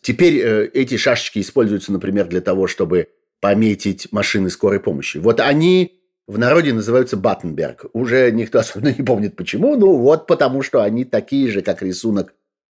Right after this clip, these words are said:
этого торта. По официальной версии он появился в тысяча восемьсот восемьдесят четвёртом году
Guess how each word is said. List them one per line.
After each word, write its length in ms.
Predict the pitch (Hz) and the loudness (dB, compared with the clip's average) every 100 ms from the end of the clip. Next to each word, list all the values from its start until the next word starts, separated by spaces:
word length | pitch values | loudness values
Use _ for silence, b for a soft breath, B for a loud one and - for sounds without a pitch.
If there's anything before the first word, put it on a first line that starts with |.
| _ | _
этого 320 | 123 113 85 | -2 0 -4
торта. 580 | - 226 240 196 139 - _ _ _ _ _ _ _ | 2 2 4 -2 -4 -8 _ _ _ _ _ _ _
По 80 | 127 | -4
официальной 400 | 113 - 175 147 | -2 2 2 2
версии 320 | 131 156 - | 0 0 0
он 160 | 120 131 | -2 0
появился 640 | 120 113 135 127 127 110 _ _ _ _ | -2 0 0 2 0 0 _ _ _ _
в 100 | _ | _
тысяча 200 | 151 139 | -4 -2
восемьсот 360 | 127 127 123 | 0 0 0
восемьдесят 380 | 120 151 131 120 | 2 0 0 -4
четвёртом 640 | - 123 123 110 - 87 | -6 -4 0 0 0 -6
году 500 | 85 87 95 226 277 | -2 -2 0 0 -2